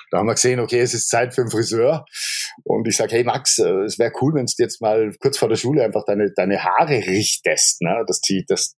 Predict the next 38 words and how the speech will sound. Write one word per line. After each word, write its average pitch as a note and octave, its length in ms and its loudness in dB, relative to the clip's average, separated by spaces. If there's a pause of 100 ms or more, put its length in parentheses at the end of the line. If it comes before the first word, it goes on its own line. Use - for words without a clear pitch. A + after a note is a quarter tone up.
(220)
dass F#2 140 0
du A2+ 100 0
sie G#2+ 200 0
zähmst." - 1200 -2
Und, G2 500 0
äh, G2 440 2
dann F#2 240 -4 (100)
bring A#2 160 2
ich B2 140 -2
den G#2+ 120 0
Max - 260 0
zur A2 140 0
Schule. E3 500 0
Der G2+ 100 -2
wohnt, G2 320 -2
der F#2+ 160 2
geht F#2 200 -2
so F2+ 360 -6
zehn G#2 220 0
Kilometer G2 420 0
entfernt F2+ 380 0
in A2 100 0
die G2 80 -2
Schule. C3+ 340 0 (760)
Und F#3+ 320 0
dann F#3+ 100 0
komme G2+ 180 0
ich F2+ 60 -6
nach F#2+ 140 -4
Hause B2+ 300 0
und G2+ 100 -6
die G#2 60 -6
Lilly A2+ 280 0
ist G2+ 120 -2
ein G2+ 60 -2
bisschen F#2+ 260 0
später G2+ 360 -2
dran. A2 280 -2